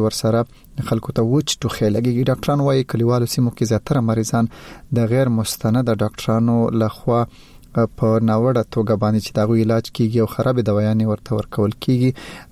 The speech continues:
له بد نه پسې بدتر شي. نو د عطایي ډاکټرانو نه دوی وایي چې، ا، علاج دې نه کوي، اصلي ډاکټرانو ته دې ورشي. شاهنواز ترکزی په ریپورت لري.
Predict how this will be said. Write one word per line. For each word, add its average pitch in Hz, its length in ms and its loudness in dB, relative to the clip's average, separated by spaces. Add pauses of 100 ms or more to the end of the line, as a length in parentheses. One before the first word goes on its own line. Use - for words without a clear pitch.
(120)
له 117 220 0
بد 117 200 -2
نه - 80 2
پسې - 180 -4 (100)
بدتر 127 320 -2
شي. 135 180 2 (100)
نو 131 80 2 (300)
د 113 180 2
عطایي 120 320 0
ډاکټرانو 110 480 -2
نه 117 160 2
دوی 110 160 4
وایي 120 220 0
چې، 135 80 0
ا، - 540 -4 (520)
علاج 110 280 2
دې 110 140 2
نه 143 120 0
کوي، 156 160 -2 (100)
اصلي - 320 -2
ډاکټرانو - 400 -4
ته - 100 -6
دې 64 120 -2
ورشي. - 220 -6 (320)
شاهنواز 139 400 0
ترکزی 117 360 -4
په 143 120 -8
ریپورت - 280 -12
لري. - 140 -14